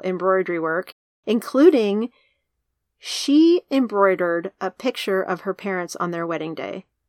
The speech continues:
which I still don't know how she did it, but is incredible. So very, very beautiful stuff. And I know if Jess had been participating, she could have put some of her embroidery in there as well.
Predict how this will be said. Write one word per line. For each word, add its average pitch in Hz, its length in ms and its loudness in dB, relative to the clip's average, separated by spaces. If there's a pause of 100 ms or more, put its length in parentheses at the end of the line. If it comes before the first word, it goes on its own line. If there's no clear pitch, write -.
(500)
which 190 420 2 (320)
I 196 120 4
still 269 220 4
don't 302 120 8
know 294 140 8
how 285 140 6
she 294 180 0
did 247 140 6
it, 208 200 2 (300)
but - 220 2
is 214 320 6
incredible. 202 1200 -2 (140)
So 180 560 0
very, 220 400 2 (260)
very 196 380 2
beautiful 175 400 -2
stuff. 165 320 -4
And 185 80 0
I 190 40 0
know 185 160 0
if 165 120 -8
Jess 180 300 -2
had 165 180 -10
been 170 240 -8
participating, 170 640 -8
she 185 160 -8
could 180 160 -12
have 170 60 -6
put - 180 -10
some 165 160 -14
of 180 100 -16
her 226 160 -2
embroidery 170 480 -4
in - 120 -12
there 98 160 -10
as - 160 -10
well. 113 280 -8